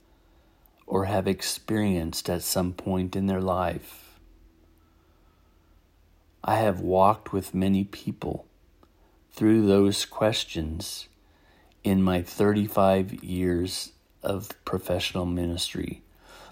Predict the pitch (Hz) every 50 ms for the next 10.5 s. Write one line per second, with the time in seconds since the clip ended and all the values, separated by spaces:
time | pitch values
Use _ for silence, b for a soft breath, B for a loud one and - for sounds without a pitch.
0 | B _ - 104 101 101 - - - - 117 117 117 120 120 82 76 104 101 95
1 | 92 85 - - - - 113 113 123 127 135 - - - - - - - - 98
2 | 98 - - 107 101 98 95 98 101 101 - 101 95 90 92 95 98 90 80 80
3 | 78 - - - - - - - _ _ _ _ _ _ _ _ _ _ _ _
4 | _ _ _ _ _ _ _ _ _ _ _ _ _ _ _ _ _ _ _ _
5 | _ _ _ _ _ _ _ _ _ _ - - - - - B B B B B
6 | B B B B B - - 104 104 107 101 - - - 135 139 135 135 127 -
7 | - - - 95 101 107 110 127 147 165 165 - - 90 90 87 85 - - 95
8 | 87 78 82 85 85 - - - 92 90 90 87 - - 113 107 110 113 113 113
9 | 104 101 95 95 90 - - 104 98 95 98 101 98 98 101 98 110 113 110 -
10 | - 95 90 85 82 78 78 78 90 101